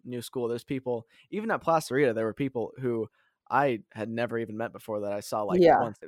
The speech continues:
Speaker 1: And w-, our school is just so big. And obviously now, even, like, we're interacting with sophomores a lot more for a lot of our classes,
Speaker 2: Yeah.
Speaker 1: um, and things like that. And just getting to know people has been difficult, I think, um, over the Zoom format. But I, at least there's a little bit of an avenue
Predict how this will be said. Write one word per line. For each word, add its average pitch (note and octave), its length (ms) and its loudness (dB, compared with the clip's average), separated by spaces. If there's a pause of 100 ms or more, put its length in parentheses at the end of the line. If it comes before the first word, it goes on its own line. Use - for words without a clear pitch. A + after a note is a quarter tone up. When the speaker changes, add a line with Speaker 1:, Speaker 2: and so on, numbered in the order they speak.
Speaker 1:
And C#3 220 -4
w-, B2 320 -12
our B2+ 100 -2
school D#3 240 -4
is C#3+ 60 -6
just C3 140 -8
so A2+ 120 -2
big. A2+ 300 -4
And A2+ 100 -4
obviously C#3 340 0
now, C#3+ 280 -2 (280)
even, D3+ 280 0
like, C3 280 -2 (260)
we're C#3 180 2
interacting B2+ 440 -2
with G#2+ 100 -10
sophomores B2 480 -4
a A2+ 40 -4
lot A2 160 -6
more G#2+ 180 -10
for - 140 -14
a A2 80 -8
lot A2 140 -8
of - 80 -14
our - 80 -12
classes, D3 560 4
Speaker 2:
Yeah. - 160 -10
Speaker 1:
um, A2 340 -10
and A2+ 140 -14
things B2 180 -6
like G#2+ 160 -8
that. A2+ 260 -6 (360)
And C#3 80 -6
just D#3+ 140 -4
getting F#3 180 0
to C#3+ 60 -2
know B2 180 -2
people C#3+ 540 -6
has A#2+ 180 -6
been A#2+ 320 -6 (320)
difficult, C3+ 400 -2
I C3 80 2
think, C#3+ 300 -8 (220)
um, A2 480 -10
over B2 240 -4
the A#2 120 -6
Zoom A#2+ 240 -10
format. C#3+ 440 -8
But A#2+ 240 -8 (120)
I, C3+ 160 -2
at D3+ 180 0
least F3+ 400 -2 (480)
there's C#3+ 220 2
a C3 40 -2
little C3 240 2
bit A#2+ 120 2
of G#2+ 120 -2
an A2 80 -4
avenue G#2+ 420 -8